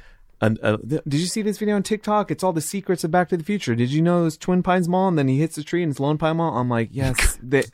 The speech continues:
Speaker 1: I, everyone knows that."
Speaker 2: I knew that shit when I watched the
Speaker 1: Yeah,
Speaker 2: movie.
Speaker 1: and I'm just trying to be gracious about it. Like,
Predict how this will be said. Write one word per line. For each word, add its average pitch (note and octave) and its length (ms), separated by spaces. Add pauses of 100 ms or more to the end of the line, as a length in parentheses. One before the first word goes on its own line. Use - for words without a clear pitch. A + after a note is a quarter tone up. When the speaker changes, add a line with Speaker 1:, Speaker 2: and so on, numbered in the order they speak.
Speaker 1:
I, C3 120 (220)
everyone D3+ 400
knows C#3 240
that." F#2+ 240
Speaker 2:
I - 20
knew E3+ 180
that D#3+ 220
shit D#3+ 320
when D#3+ 140
I C#3+ 80
watched D3+ 420
the D3+ 60
Speaker 1:
Yeah, E3+ 320
Speaker 2:
movie. B2+ 200
Speaker 1:
and E3+ 180
I'm E3+ 360
just D3+ 120
trying F3 160
to E3 40
be D#3 100
gracious C3 520
about A2+ 280
it. A#2 160
Like, A#2+ 300